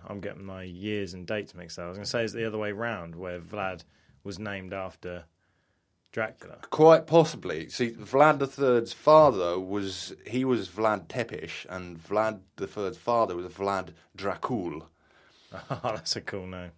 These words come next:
Speaker 2: So that is why it's n-, thought, or commonly thought, that Vlad Dracul was the inspiration for the character or the name of Dracula.
Speaker 1: Mm-hmm.
Speaker 2: But in actual fact,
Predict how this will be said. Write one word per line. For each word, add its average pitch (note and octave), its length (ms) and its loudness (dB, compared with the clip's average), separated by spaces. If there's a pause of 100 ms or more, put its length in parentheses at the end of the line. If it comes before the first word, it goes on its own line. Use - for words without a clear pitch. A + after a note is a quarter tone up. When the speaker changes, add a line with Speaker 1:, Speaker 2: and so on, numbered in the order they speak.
Speaker 2:
So A2 360 6
that A#2 400 4
is A2 160 -4
why G#2+ 260 6
it's - 680 -2 (360)
n-, A#2+ 380 -8 (380)
thought, G2+ 600 4
or G2 80 -6
commonly G#2 380 -4
thought, F2+ 600 -4
that F#2 260 -2 (680)
Vlad G2 320 0
Dracul F2+ 640 -4 (220)
was F2 420 -4
the G2 140 -8
inspiration F#2 800 -6
for F2 100 -16
the E2+ 80 -10
character F2+ 480 -6
or F2 160 -8
the F2 80 -10
name F2+ 380 -8
of E2 200 -12
Dracula. F2 680 -6 (340)
Speaker 1:
Mm-hmm. G2+ 720 -16 (140)
Speaker 2:
But G2+ 580 2 (1040)
in A2+ 160 0
actual A#2+ 420 -2
fact, - 520 -4